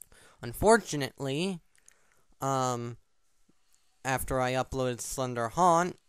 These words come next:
when I was about to upload my other videos, um, my computer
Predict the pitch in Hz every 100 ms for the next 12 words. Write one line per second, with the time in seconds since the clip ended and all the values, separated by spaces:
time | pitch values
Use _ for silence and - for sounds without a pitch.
0 | _ - 131 127 123 127 127 131 127 131
1 | 123 127 185 190 143 127 131 160 170 -
2 | - 135 131 127 131 127 - _ _ _
3 | _ _ _ _ _ _ _ _ _ _
4 | _ _ _ - 139 147 147 147 147 147
5 | 175 170 - - 254 214 147 95